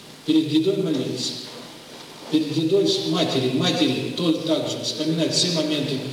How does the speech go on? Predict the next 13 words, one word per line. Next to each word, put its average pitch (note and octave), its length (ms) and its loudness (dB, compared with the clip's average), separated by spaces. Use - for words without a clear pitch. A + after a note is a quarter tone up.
унижения D#3 480 4
желания D#3+ 460 0
и C3 60 -2
принимать C3 520 -2
их. - 120 -4
И - 20 -4
тогда E3 300 2
девочка F3 400 2
будет D3+ 240 2
выравниваться. - 580 -2
Кстати, D#3+ 360 2
тема F#3+ 280 2
желания. D#3 460 2